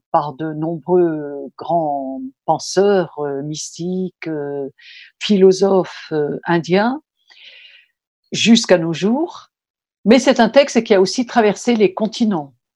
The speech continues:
puisque c'est un des textes, c'est le premier d'ailleurs texte composé en sanskrit,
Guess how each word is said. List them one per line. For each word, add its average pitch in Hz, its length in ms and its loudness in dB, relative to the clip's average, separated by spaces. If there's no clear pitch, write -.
puisque 202 360 -2
c'est 233 240 -4
un 269 80 4
des 240 180 2
textes, 302 280 -2
c'est 226 80 4
le 214 100 2
premier 226 300 2
d'ailleurs 208 360 4
texte 233 520 0
composé 202 520 0
en 175 160 0
sanskrit, 233 680 -2